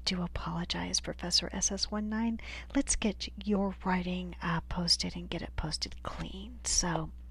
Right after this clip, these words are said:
all right, with that, let's start over, and let me tell you about what this is, and then we'll get these wonderful pieces read, and I'll kind of explain what we're going to do. Uh,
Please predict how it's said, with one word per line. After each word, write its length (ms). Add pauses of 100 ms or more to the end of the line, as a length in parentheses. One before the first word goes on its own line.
(720)
all 80
right, 160
with 180
that, 300
let's 220
start 320
over, 380
and 420 (380)
let 60
me 100
tell 240
you 160
about 580 (440)
what 500
this 300
is, 400
and 120
then 100
we'll 120
get 240
these 280
wonderful 460
pieces 520
read, 220
and 140
I'll 80
kind 200
of 120
explain 420
what 140
we're 80
going 260
to 120
do. 180 (1400)
Uh, 180